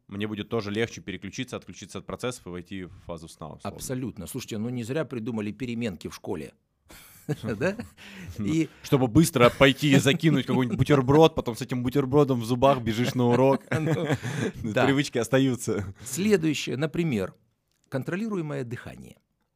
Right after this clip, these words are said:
Speaker 2: Тоже очень хорошая техника, которая очень недооценена, раз.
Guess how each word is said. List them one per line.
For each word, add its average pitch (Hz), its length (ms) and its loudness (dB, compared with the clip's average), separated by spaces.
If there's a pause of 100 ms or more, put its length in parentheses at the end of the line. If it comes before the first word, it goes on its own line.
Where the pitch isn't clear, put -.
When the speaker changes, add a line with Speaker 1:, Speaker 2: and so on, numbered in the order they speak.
(840)
Speaker 2:
Тоже 170 300 2
очень 147 380 -2
хорошая 120 400 -6
техника, 147 480 -8
которая 139 640 -6
очень 143 320 -4
недооценена, 120 760 -4
раз. - 300 -4